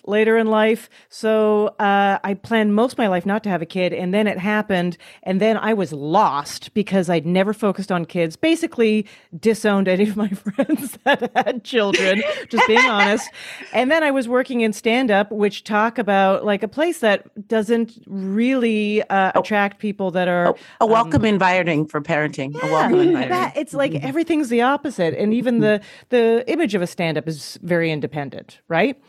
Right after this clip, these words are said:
Speaker 1: So, uh, I was searching for, I was like, "Where's the smart stuff out there about parenting?"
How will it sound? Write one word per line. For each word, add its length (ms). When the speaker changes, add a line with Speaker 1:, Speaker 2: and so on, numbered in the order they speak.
Speaker 1:
So, 720
uh, 460
I 560
was 280
searching 640
for, 280
I 80
was 160
like, 120
"Where's 400
the 140
smart 720
stuff 420
out 240
there 240
about 320
parenting?" 760